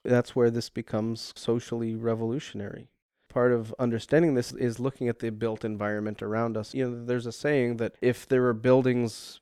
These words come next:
higher than two stories tall, there was slavery involved somewhere along the line. It's important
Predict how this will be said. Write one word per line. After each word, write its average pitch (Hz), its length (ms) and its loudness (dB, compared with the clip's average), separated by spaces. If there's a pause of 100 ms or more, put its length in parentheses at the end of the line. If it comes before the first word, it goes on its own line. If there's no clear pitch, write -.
higher 123 300 6
than 110 140 -4
two - 180 -6
stories 113 440 -2
tall, 95 440 -2 (260)
there 107 160 -4
was 104 140 -8
slavery 104 560 0
involved 101 580 -4
somewhere 107 320 -4
along 104 300 -2
the 104 100 -4
line. 104 360 -4 (200)
It's 117 320 -4 (240)
important 117 600 -6